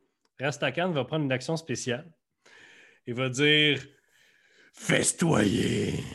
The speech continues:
festoyez, mes enfants. »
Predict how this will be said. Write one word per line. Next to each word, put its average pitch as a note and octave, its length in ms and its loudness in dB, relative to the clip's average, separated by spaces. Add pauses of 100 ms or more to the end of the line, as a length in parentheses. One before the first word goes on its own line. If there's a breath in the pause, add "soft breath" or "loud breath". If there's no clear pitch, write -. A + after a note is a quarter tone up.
(580 soft breath)
festoyez, - 960 2
mes C#2+ 260 -2
enfants. » C#2+ 720 -2